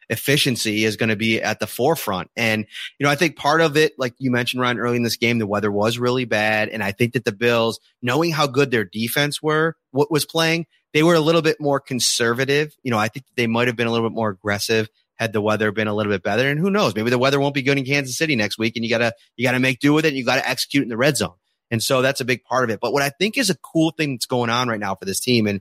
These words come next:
listen, that might be exposed next week if Kansas City's offense is able to do whatever they wanna do against this Bills defense, which has been playing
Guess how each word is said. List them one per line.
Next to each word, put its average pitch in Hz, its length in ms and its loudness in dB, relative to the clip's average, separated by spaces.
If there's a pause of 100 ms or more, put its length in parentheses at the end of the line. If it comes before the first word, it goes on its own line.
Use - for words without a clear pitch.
(460)
listen, 135 260 0
that 110 140 0
might 123 200 -2
be 123 80 0
exposed 127 440 0
next 104 200 -4
week 104 160 -2
if 107 160 -6
Kansas 113 240 0
City's 104 200 -4
offense 104 400 -2
is 104 120 0
able 101 180 2
to 101 60 -4
do 104 160 0
whatever 101 180 0
they 95 100 0
wanna 95 240 0
do 107 220 -2
against 92 240 -4
this - 140 -6
Bills 104 260 -2
defense, 98 460 -4 (240)
which 110 140 0
has 104 100 0
been 98 180 0
playing 117 460 0